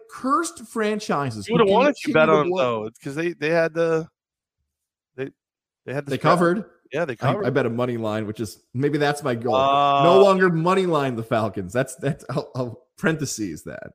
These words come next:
Speaker 2: What's the nicest way to put it? "You dummy." <laughs>
Speaker 1: Also, before we get to that game, let's get to our pal Jay here. Jay Larkin wrote, "Jets fans in the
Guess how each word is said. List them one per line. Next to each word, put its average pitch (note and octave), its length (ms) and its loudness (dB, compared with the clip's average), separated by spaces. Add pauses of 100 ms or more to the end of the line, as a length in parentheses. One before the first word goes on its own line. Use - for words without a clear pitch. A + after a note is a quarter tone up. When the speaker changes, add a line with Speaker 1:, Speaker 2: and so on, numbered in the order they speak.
(120)
Speaker 2:
What's - 120 -20
the C#3+ 80 -12
nicest B2+ 300 -6
way A#2+ 60 -4
to A2+ 40 -8
put A2 100 -8
it? B2 40 -14
"You G3+ 160 -8
dummy." G3+ 400 2 (640)
<laughs> - 560 -2 (400)
Speaker 1:
Also, G3 200 4
before G3 260 2
we A#3 80 -2
get G#3 40 -4
to A#3 80 -4
that F3+ 160 -4
game, D#3 160 -4
let's G3 140 -8
get C4 80 -8
to A#3 80 0
our F#3 100 2
pal D3+ 300 -2
Jay D3 280 -2
here. B2 280 -2
Jay E3+ 180 -4
Larkin C#3 340 -2
wrote, A#2 240 -4
"Jets F#3 300 -4
fans E3 340 -4
in C#3+ 60 -8
the A#2+ 220 -8